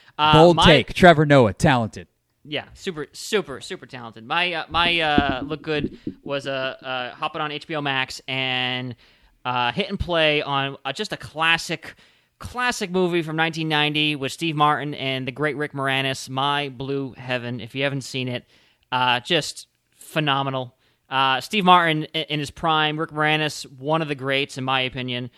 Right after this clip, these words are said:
Speaker 1: Uh, and it's, it's so funny. It's, it's a good movie. It's about Steve Martin, uh, joining a witness protection program, basically, 'cause he was in the mafia,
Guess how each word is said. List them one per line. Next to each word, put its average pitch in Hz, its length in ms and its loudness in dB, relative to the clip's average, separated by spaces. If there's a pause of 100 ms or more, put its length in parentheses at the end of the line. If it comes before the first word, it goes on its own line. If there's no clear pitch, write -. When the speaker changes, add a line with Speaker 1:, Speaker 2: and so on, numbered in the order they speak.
(280)
Speaker 1:
Uh, 123 600 2 (280)
and 131 360 -2
it's, 135 240 -8
it's 135 160 -10
so 170 180 -2
funny. 143 400 -6
It's, 127 240 -14
it's 135 140 -16
a 139 40 -14
good 147 160 -6
movie. 143 280 0
It's 131 100 -8
about 131 340 -2
Steve 147 220 -4
Martin, 135 480 -2
uh, 123 220 -2
joining 135 400 -4
a 127 80 -2
witness 135 280 -10
protection 135 440 -12
program, 135 380 -4
basically, 131 360 -8
'cause 123 140 -14
he 131 60 -8
was 127 140 -10
in 123 60 -10
the 127 60 -8
mafia, 127 480 -8